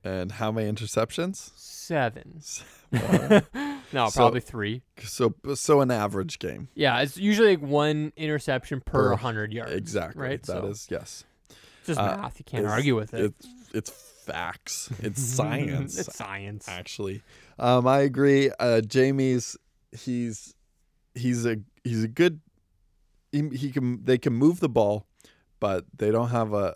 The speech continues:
Speaker 1: a stellar th-, offense. They got holes in their offense, is what I'd say. And I think, um, uh, New Orleans is gonna exploit that, definitely on defense, lock 'em down, get, get a couple turnovers,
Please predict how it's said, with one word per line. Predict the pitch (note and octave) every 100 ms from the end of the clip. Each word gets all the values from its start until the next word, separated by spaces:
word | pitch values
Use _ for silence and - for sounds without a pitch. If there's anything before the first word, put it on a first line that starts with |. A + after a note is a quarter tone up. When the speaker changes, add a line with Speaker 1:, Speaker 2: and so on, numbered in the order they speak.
| -
Speaker 1:
a | G2
stellar | - - G#2 F#2+ F#2+ F2+
th-, | F2+ - _
offense. | F#2+ F#2+ G2 F#2+
They | G#2+
got | G2 -
holes | - A2+ A2 A2 G#2+ -
in | G#2 G#2+
their | G2+
offense, | G#2+ - A2 A2+ -
is | -
what | G#2 G2
I'd | F#2+ -
say. | G2+ F#2+ _ - - -
And | F#2+ F#2
I | F#2
think, | - G#2 G2 -
um, | G2+ F#2 F#2 - _ _ _ _ _ _ _ _ - -
uh, | G2
New | G#2
Orleans | G#2+ G#2+ G2+ G2 -
is | - G2
gonna | G#2 G2
exploit | F#2 - G#2+ G2+ -
that, | G2+ G2 -
definitely | G2+ - G2
on | F#2+
defense, | F#2 F#2 F#2+ E2+ - - _ _ -
lock | G2 F#2
'em | F#2+
down, | F2 E2+ F2 - _ _ _ _ _ - -
get, | A2+ A2 - -
get | A2+ A2
a |
couple | - G2 G2
turnovers, | - G2 F2+ F2+ F2+ F2+ -